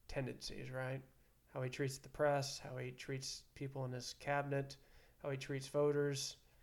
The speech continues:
He's definitely, if, if you put him in, like, a South American country right now as a leader, he would probably be a straight-up dictator. I, I, I don't think that would be beyond question.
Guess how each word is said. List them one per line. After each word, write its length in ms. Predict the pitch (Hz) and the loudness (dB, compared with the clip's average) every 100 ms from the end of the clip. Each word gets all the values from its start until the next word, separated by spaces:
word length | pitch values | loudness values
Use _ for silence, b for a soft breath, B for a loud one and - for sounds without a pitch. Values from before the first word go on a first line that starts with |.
| b b b b b - - - | b b b b b -20 -20 -4
He's 240 | 156 151 | -2 0
definitely, 580 | - 175 - 160 151 143 | 4 4 6 6 6 4
if, 320 | 147 135 - - | 0 0 -6 -10
if 160 | 147 190 | -4 -4
you 60 | |
put 280 | 190 190 143 | 4 4 4
him 220 | 143 151 | 2 2
in, 100 | 143 | 2
like, 180 | 135 135 | 2 0
a 40 | |
South 320 | 131 139 135 131 | -2 0 0 -2
American 440 | 131 131 135 123 | 0 0 -2 -8
country 540 | - 131 131 139 135 135 | -4 -4 0 0 0 -2
right 180 | 139 139 | -4 0
now 340 | 139 139 139 - b b b b | 0 2 0 -4 b b b b
as 140 | 139 127 | -2 0
a 60 | |
leader, 440 | 123 135 147 151 135 - b b b b - | 2 2 6 4 4 -4 b b b b -2
he 80 | 170 | 0
would 140 | 160 | 4
probably 180 | 151 139 | 4 4
be 80 | 135 | 2
a 60 | |
straight-up 360 | 127 139 120 123 | 0 -2 -2 -4
dictator. 500 | 120 - - 117 131 | -8 -8 -12 -10 -6
I, 420 | 120 - - - | -6 -8 -16 -4
I, 120 | 135 - | -2 0
I 60 | 135 | -2
don't 200 | 117 - | -4 -6
think 180 | 127 127 | -10 -6
that 80 | 120 | -6
would 140 | 127 | -4
be 220 | 127 123 - b b - - | -4 -4 -10 b b -18 0
beyond 300 | 135 120 120 | 2 2 0
question. 420 | 135 120 - | -2 -2 -6